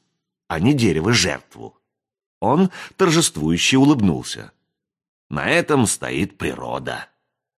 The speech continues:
"Да, я забыла, что мне следовало помалкивать", пробормотала Кэлен.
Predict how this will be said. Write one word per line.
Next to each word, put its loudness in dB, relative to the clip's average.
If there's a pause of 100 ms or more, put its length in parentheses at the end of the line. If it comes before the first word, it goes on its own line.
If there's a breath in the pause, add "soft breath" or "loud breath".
(880)
"Да, -4 (560 soft breath)
я 2
забыла, 4
что -4
мне 0
следовало 0
помалкивать", -10 (240)
пробормотала -8
Кэлен. -14